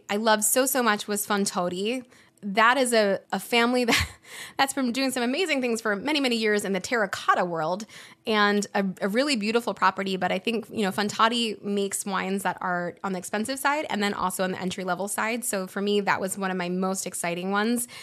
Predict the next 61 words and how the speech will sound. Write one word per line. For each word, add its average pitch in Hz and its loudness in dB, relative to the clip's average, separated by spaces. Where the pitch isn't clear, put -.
Isole 233 6
Olena 220 2
is 226 -2
another 202 2
wonderful 202 -2
one. 208 0
I 190 -10
forget 208 -6
exactly 180 -2
where 175 -2
they're 170 -4
located. 170 -4
I - -8
think 262 -4
in 185 -2
Rada. 190 0
So - 0
those 302 0
are 311 2
two 254 0
producers 190 -4
that 175 -6
I 185 0
really, 185 -2
really 175 -8
love. 175 -6
Musa 240 8
says, 262 6
"Invite 220 4
J 208 2
J 233 2
Redick 208 2
or 202 -2
Greg 196 2
Popovich 190 2
to - -12
this 190 -6
podcast." 202 2
Hey, 254 0
I 262 2
would 294 -4
love 226 2
to 240 -2
have 214 2
either 233 0
or 254 -2
both 233 2
on. 175 -2
So 190 0
if 190 -2
anybody 240 0
knows 214 0
them, 220 2
knows 196 -2
how 202 -4
to 190 -4
get 185 -4
in 190 -10
touch 226 -2
with 226 -4
them, 180 -4